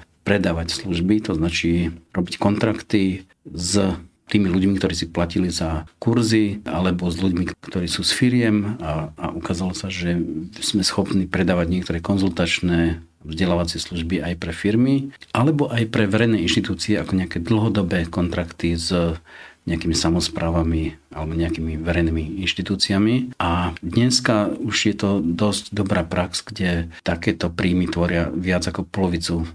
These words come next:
nášho rozpočtu, takže my nie sme závislí na grantoch. A je to aj dobrý, dobrý, e, ukazovateľ vlastne toho, že či ľudia majú záujem o tie programy, že,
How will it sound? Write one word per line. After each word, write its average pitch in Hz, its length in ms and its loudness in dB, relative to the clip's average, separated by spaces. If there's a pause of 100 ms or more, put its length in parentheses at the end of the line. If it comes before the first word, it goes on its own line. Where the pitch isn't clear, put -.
(100)
nášho 85 240 -2
rozpočtu, 87 440 -2
takže 85 160 -6
my 85 140 0
nie 95 100 4
sme 82 160 0
závislí 85 720 -2 (180)
na 90 80 -6
grantoch. 95 720 0 (120)
A 104 120 0
je 147 80 4
to 151 80 2
aj 113 120 4
dobrý, 110 480 2
dobrý, 104 440 0 (140)
e, - 20 0 (420)
ukazovateľ 101 680 0
vlastne 95 260 0
toho, 95 160 -2
že 92 160 0
či - 160 -2
ľudia 92 240 0
majú 95 240 2
záujem 95 400 2
o 85 80 2
tie 85 160 -6
programy, 82 500 -2
že, 82 220 -4